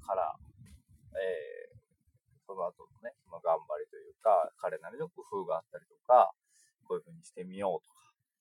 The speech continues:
ね、さっき言ったように本買ってみようとか、ラダーに取り組んでみようっていうところが見られるっていうのは、ものすごくいいなと思うんですよね。なんか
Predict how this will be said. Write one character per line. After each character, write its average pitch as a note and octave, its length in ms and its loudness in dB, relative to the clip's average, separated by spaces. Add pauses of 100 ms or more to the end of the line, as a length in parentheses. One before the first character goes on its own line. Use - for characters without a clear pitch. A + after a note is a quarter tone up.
(160)
ね、 B2 200 -8
さ - 120 -20
っ - 40 -20
き - 40 -20
言 - 120 -20
っ - 40 -20
た F2+ 80 -6
よ E2+ 80 -4
う F2+ 40 -10
に A#2 120 -10
本 F#2 320 -6
買 D#2+ 100 -8
っ - 100 -20
て F2 100 -16
み F2 120 -14
よ G2+ 240 0
う - 60 -20
と - 60 -20 (100)
か、 F2 260 0 (460)
ラ D#2+ 140 0
ダ D#2 180 0
ー D#2 40 -14
に - 100 -20
取 F#2+ 140 -14
り G2+ 40 -18
組 A#2 140 -8
ん - 20 -10
で F2+ 100 -8
み G2 120 -12
よ A#2 260 0
う - 0 -
っ - 80 -20
て - 60 -18
い - 40 -14
う - 40 -20
と - 60 -20 (180)
こ E2+ 80 -16
ろ - 20 -20
が F2 80 -20
見 F2 80 -18
ら F2+ 120 -2
れ F2+ 100 0
る E2 120 -10
っ - 60 -20
て - 80 -20
い - 160 -20
う G2+ 80 -20
の A#2 60 -10
は、 C3+ 40 -12
も F3 100 -14
の F#3 60 -16
す F#3+ 60 -12
ご G#3+ 200 -4
く - 200 -20
い A2 160 -18
い F2 40 -20
な D#2 220 -6 (400)
と - 60 -12
思 G2+ 220 -10
う - 40 -16
ん - 40 -20
で - 80 -20
す - 100 -20
よ - 160 -20
ね。 F2 180 -12 (800)
な A#2+ 120 -6
ん - 20 -6
か G2 100 -2